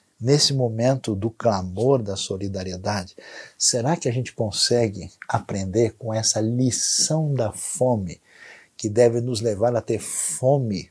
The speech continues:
da diretriz da parte de Deus? Se a gente puder aprender essas coisas, de que esse agir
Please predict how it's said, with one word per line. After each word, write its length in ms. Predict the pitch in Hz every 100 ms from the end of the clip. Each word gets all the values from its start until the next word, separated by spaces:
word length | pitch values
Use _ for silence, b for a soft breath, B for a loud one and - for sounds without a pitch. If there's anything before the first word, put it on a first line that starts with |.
| -
da 160 | 104
diretriz 680 | 101 104 101 - 113 120 110
da 120 | 101
parte 400 | 92 - 98 -
de 120 | 87 90
Deus? 500 | 107 113 80 - -
Se 80 |
a 60 | 110
gente 200 | 135 185
puder 320 | - 214 147
aprender 440 | 147 - 135 110 110
essas 360 | 110 127 113
coisas, 560 | - 117 113 101 - - B B B B B B B
de 260 | 104 110 151
que 360 | - 131 113 -
esse 720 | 143 147 - - - 120 - -
agir 880 | 110 104 95 98 117 185 156 92